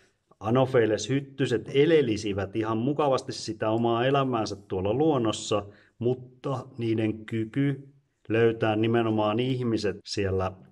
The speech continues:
hyttysessä olevan malarialoision isänniksi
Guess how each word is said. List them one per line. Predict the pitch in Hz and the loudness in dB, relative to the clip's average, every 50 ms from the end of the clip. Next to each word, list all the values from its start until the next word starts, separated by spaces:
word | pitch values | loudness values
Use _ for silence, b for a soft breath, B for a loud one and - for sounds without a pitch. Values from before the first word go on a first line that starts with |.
| - | -4
hyttysessä | 110 110 110 107 107 120 104 101 101 92 - - - 98 92 - | -2 -2 -2 0 -2 -2 0 0 0 -2 -2 -4 -4 -4 -4 -2
olevan | 104 101 98 98 92 95 92 92 92 - - - - | -2 -2 -2 -2 -2 -2 -2 -4 -4 -8 -12 -12 -6
malarialoision | 101 107 113 117 117 113 110 107 107 107 101 101 92 92 92 95 95 95 95 - - 110 107 101 104 | -2 0 2 2 2 4 2 2 0 0 0 0 0 0 0 0 0 -2 -2 -2 0 0 0 2 2
isänniksi | 107 113 110 - 110 92 87 87 80 82 82 - - - - 90 80 | 0 0 0 0 -2 -4 -4 -4 -6 -8 -10 -12 -12 -12 -10 -10 -12